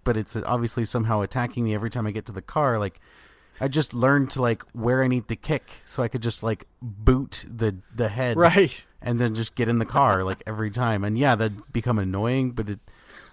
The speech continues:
Speaker 1: I, and then the orangutan, like, okay, yeah, the, the, uh,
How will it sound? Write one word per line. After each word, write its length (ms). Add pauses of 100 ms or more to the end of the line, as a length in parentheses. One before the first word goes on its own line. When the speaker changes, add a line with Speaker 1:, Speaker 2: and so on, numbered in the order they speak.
Speaker 1:
I, 120 (480)
and 120
then 260
the 80
orangutan, 680
like, 440
okay, 340
yeah, 380
the, 280 (380)
the, 220
uh, 380